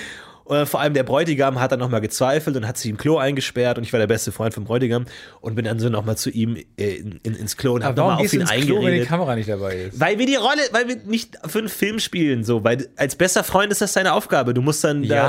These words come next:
Speaker 1: da
Speaker 2: aber du bist ja auch
Speaker 1: Unterstützung
Speaker 2: gerade Schauspieler. Du machst ja, drehst ja gerade einen Film.
Speaker 1: Ja, aber du kannst ja nicht sagen, „Willst du nicht doch mal rauskommen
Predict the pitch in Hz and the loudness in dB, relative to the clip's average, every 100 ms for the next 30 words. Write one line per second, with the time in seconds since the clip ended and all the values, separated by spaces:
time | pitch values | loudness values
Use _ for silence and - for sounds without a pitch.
0 | 151 139 123 127 147 - - 143 127 104 | 4 4 2 2 2 2 2 0 2 0
1 | 170 165 123 107 - 127 135 131 147 135 | -2 -2 -4 -4 -6 -4 -2 0 2 2
2 | 123 - - 170 208 214 214 214 190 165 | 0 2 2 4 2 2 2 2 2 2
3 | 185 165 180 180 170 185 175 156 170 - | 2 2 0 0 2 2 2 2 2 2
4 | 135 113 107 | 0 0 -4